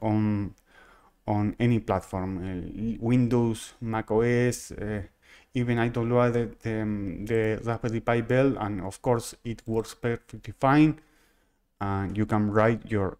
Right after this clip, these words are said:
images to S D cards or whatever from this, uh, masterpiece of software because it is very tiny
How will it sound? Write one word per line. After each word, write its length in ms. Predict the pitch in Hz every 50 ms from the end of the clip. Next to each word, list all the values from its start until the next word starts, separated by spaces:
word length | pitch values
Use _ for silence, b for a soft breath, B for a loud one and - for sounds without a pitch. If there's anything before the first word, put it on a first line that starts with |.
| -
images 600 | - 120 120 120 120 117 107 - 120 117 110 - -
to 500 | _ - 107 101 90 90 82 76 - - - -
S 200 | - 113 107 -
D 100 | - 107
cards 400 | - - 113 110 113 113 113 - 95
or 120 | 90 92
whatever 580 | - 92 95 101 107 117 120 123 127 127 120 - _ _ B B B B B B B B B B B _ - -
from 420 | - - 104 104 98 98 98 98 95
this, 320 | 92 107 107 104 104 - - -
uh, 300 | 104 104 101 98 95 92 98
masterpiece 720 | 101 107 107 - - 104 98 98 - - 107 101 - -
of 300 | 90 98 104 92 - -
software 380 | - - - 143 - - 147 127
because 340 | 117 - - - 98 - -
it 140 | - - -
is 160 | 104 - - _ - -
very 240 | 139 143 147 139 127
tiny 800 | 135 139 131 135 139 139 139 135 135 135 135 131 131 - -